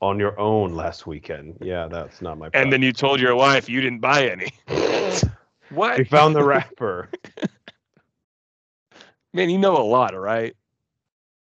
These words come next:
Speaker 1: Okay, so the sixth envelope was Hoffman.
Speaker 2: Mm-hmm.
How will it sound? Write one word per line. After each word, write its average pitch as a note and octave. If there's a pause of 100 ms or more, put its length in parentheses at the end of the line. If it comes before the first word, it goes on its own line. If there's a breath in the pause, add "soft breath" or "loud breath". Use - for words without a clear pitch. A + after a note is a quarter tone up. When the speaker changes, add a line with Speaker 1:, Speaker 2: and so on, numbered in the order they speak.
(840)
Speaker 1:
Okay, A2
so G2+
the G2
sixth B2
envelope F#2
was E2
Hoffman. D#2
Speaker 2:
Mm-hmm. G2